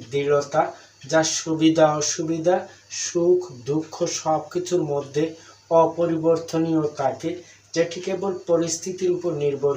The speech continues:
করে না, বরং নিজস্ব মূল্যবোধের ভিতর থেকে জন্ম নেয়। মূল্যবোধ মানে কি? মূল্যবোধ হলো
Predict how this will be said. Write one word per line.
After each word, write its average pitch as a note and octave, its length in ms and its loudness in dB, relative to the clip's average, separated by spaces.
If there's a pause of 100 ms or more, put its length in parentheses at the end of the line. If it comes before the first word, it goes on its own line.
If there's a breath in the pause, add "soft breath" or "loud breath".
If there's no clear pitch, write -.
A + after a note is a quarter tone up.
(120)
করে D3 260 0
না, F3+ 60 0 (440 loud breath)
বরং E3 280 6 (140)
নিজস্ব D#3+ 360 0 (180)
মূল্যবোধের D3 680 0 (100)
ভিতর E3 300 2 (180)
থেকে F3 260 0 (580 loud breath)
জন্ম C#3 300 0 (160)
নেয়। A2+ 280 0 (960 loud breath)
মূল্যবোধ C#3 640 4 (120)
মানে C#3+ 220 6 (100)
কি? D3+ 120 -4 (480)
মূল্যবোধ C3 580 2 (120)
হলো D#3 200 2